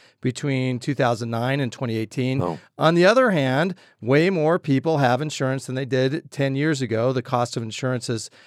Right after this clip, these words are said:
Speaker 1: historically gone up, but a few things the state did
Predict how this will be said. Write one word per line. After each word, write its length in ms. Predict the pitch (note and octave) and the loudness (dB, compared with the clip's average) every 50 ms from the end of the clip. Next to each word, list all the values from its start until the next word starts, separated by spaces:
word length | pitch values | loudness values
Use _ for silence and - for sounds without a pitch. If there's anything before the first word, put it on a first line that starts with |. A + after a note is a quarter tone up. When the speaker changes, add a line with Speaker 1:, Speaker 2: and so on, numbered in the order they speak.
| _ _ | _ _
Speaker 1:
historically 760 | - C3+ B2 - - - F#3+ F#3 G#3+ B3 A#3+ - - D3 C3 | -4 -2 -2 -2 -2 2 4 4 6 6 4 4 2 0 2
gone 260 | G#2 C3 A#2 A2+ A2+ A2+ | 2 2 0 0 0 0
up, 240 | A2+ B2 C3+ B2+ _ | 0 0 0 0 _
but 220 | C3+ A#2+ A#2+ B2 - - _ _ _ _ | 0 0 0 0 -4 -14 _ _ _ _
a 80 | - A2+ | -8 -8
few 200 | - - D#3 D#3 | -4 -2 -2 -2
things 340 | - - D3 C#3 C#3 A#2 - | 0 -2 -2 -2 -2 -4 -6
the 100 | B2+ G#2+ | -6 -8
state 360 | - - - B2+ B2+ - A#2 | -4 0 0 0 0 0 0
did 400 | C#3 C3+ C3 C3+ C3 B2+ B2 | 2 2 4 4 2 0 -2